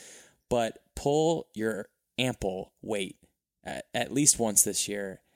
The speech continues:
You know, you're playing to a home crowd.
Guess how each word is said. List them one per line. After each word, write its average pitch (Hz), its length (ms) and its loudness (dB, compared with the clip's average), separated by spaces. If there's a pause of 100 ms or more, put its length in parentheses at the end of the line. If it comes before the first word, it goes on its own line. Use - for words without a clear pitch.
(360)
You 123 180 -2
know, 113 140 0
you're 107 120 -2
playing 139 320 -2
to 123 80 4
a 113 40 0
home 110 320 -2
crowd. 98 560 -4